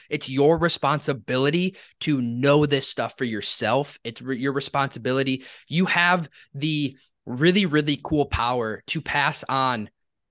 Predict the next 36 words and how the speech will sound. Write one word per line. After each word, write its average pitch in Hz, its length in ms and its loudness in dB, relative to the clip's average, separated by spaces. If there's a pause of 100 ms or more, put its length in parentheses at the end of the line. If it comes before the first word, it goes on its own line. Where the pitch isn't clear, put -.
(360)
really 156 440 0
great 135 460 0 (260)
or 127 280 -4
terrible 160 480 4
habits 117 400 -6
to - 140 -8
your 107 80 -4
kids. 113 340 -8
You 147 240 0
get 185 180 2
to, 156 160 -2 (120)
you 156 160 -2
get 202 160 2
to 165 80 -6
choose 175 400 -2 (200)
which 147 320 0
ones 147 320 0
you 135 120 -2
pass 127 320 -2
on 131 160 -2
to 151 40 -10
them 175 220 0 (260)
based 151 320 -2
off 156 200 0 (220)
what 139 420 -2
you 139 240 -4
end 135 200 -2
up 113 160 -4
doing. 110 360 -6 (160)
Your 160 180 2
children, 190 640 2 (460)
unfortunately, 151 1040 2 (500)
see - 300 2
what 190 180 6
you 185 160 0
do 143 380 0